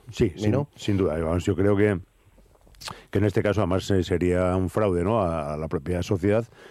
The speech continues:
Speaker 1: si no presentásemos un proyecto claro de qué queremos, de qué tipo de región queremos en Asturias, ¿no? Eh, y en el, en este caso en los propios municipios. Por lo tanto, yo creo que desde Izquierda Unida estamos, eh, elaborando, digo, eh, tenemos un borrador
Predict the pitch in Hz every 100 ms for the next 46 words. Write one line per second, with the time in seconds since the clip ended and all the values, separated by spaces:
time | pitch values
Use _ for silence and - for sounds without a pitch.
0 | - - 82 82 80 - 90 85 85 -
1 | 90 85 85 85 90 78 80 82 - 92
2 | 95 80 - 78 87 95 90 80 78 80
3 | - 90 85 90 92 92 - - - -
4 | 87 87 104 90 92 92 82 85 87 82
5 | 82 80 80 76 - 101 76 92 131 -
6 | - - 76 82 - - - - 85 87
7 | 80 80 78 80 78 85 - 82 82 101
8 | 80 78 80 80 76 117 95 78 69 78
9 | 78 80 76 73 76 76 80 - - -
10 | - 101 95 92 98 92 98 110 131 113
11 | 78 - 80 78 78 - 76 69 76 76
12 | 82 87 104 78 82 76 71 71 71 76
13 | 76 85 82 110 151